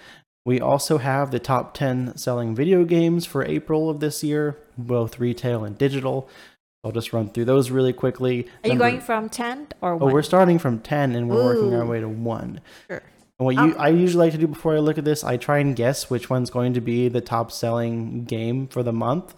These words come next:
Speaker 1: just be-,
Speaker 2: Mm-hmm.
Speaker 1: based on what I saw and what people were talking about, and then see if I come anywhere close. Um, I would say this is the first month this year where I was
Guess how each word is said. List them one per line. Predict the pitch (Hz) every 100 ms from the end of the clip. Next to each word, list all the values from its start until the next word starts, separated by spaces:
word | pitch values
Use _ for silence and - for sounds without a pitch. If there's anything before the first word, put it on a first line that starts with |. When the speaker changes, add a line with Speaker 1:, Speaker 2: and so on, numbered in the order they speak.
| _
Speaker 1:
just | 123 -
be-, | 208
Speaker 2:
Mm-hmm. | 208 - 131
Speaker 1:
based | 127 120 123
on | 120 117 120 -
what | - 120
I | 123 156
saw | - 135 131 127
and | 120 123 - -
what | 165
people | 143 131
were | 127
talking | 127 123 123 120
about, | 123 120 120 - - - _
and | 123 120
then | 117
see | 131
if | 120
I | 113
come | 117 117
anywhere | 117 113
close. | 110 120 113 110 - - - _ _
Um, | 117 113 113
I | -
would | 131 147
say | 156
this | 139
is | 143 131
the |
first | 113 143 139 -
month | 127 135 147
this | 131 120 -
year | 127 127 139 147 - _ _ _ _
where | 120 117 -
I | 120 120
was | 117 117 113 117 110 -